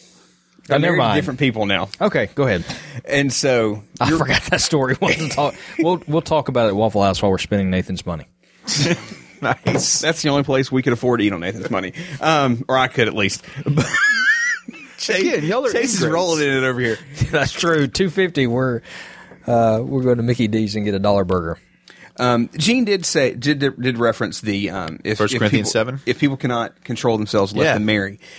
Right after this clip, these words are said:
Speaker 2: But
Speaker 1: Yes.
Speaker 2: you know, I th-, <laughs> I think if you, if you find any two, um, anatomically functioning teenagers, um, and you put them in the, the,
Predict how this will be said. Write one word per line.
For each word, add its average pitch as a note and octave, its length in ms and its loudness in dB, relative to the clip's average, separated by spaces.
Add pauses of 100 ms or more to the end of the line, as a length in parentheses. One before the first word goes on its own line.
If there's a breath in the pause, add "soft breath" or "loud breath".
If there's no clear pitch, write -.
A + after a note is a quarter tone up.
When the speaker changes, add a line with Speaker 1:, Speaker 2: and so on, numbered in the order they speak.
(180 loud breath)
Speaker 2:
But C#3 240 0 (680)
Speaker 1:
Yes. F3+ 200 0
Speaker 2:
you F#3+ 60 2
know, E3 160 2
I E3 100 2
th-, - 220 -10
<laughs> - 160 -4
I F#3 80 2
think A3 240 -2
if G3+ 120 -4
you, C#3 220 -4
if C3 160 -4
you C3+ 80 -2
find B2+ 280 0
any C3+ 260 2
two, A#2+ 500 2 (600 loud breath)
um, G#2+ 340 0 (1900)
anatomically C#3+ 560 2
functioning B2+ 520 -2
teenagers, G#2 720 -2 (420 soft breath)
um, G2+ 460 0 (240)
and A#2+ 120 -2
you A#2+ 80 0
put D#3 180 2
them C3+ 160 4
in A2 280 2
the, F2+ 200 -2
the, A2 480 0